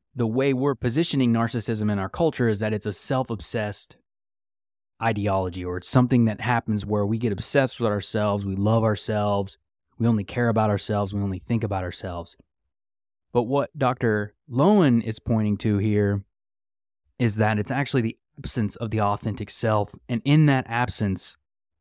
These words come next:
a void is filled, and that is the narcissistic tendency. So it's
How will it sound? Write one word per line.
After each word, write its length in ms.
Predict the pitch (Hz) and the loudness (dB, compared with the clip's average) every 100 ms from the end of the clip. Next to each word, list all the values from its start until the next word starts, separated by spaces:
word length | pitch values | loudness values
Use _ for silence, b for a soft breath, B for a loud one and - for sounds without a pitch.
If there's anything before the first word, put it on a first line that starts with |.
| - | -6
a 80 | 117 | -4
void 600 | 104 117 135 131 110 98 _ _ _ _ _ _ | -2 0 2 0 0 -6 _ _ _ _ _ _
is 240 | 120 101 - - | -4 -4 -8 -2
filled, 520 | 156 120 101 98 98 - _ - | 4 4 2 -2 -8 -18 _ -4
and 140 | 123 | 0
that 220 | 120 143 - | 0 0 0
is 240 | 127 113 | 0 2
the 80 | 113 | 2
narcissistic 680 | 113 110 101 101 107 - - | 2 2 0 -4 -6 -8 -6
tendency. 480 | 120 104 98 - 95 | -2 -2 -2 -6 -8
So 280 | - 127 120 | 2 2 2
it's 260 | 117 - | 0 -6